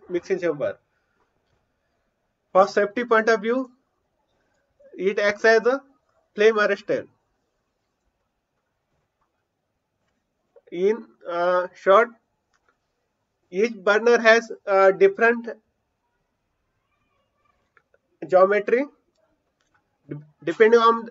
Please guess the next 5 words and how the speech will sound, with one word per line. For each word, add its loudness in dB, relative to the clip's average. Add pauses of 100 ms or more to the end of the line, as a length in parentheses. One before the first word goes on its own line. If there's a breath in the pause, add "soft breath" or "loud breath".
geometry 0 (1400)
and -6
type 0
of, -2 (420)
uh, -2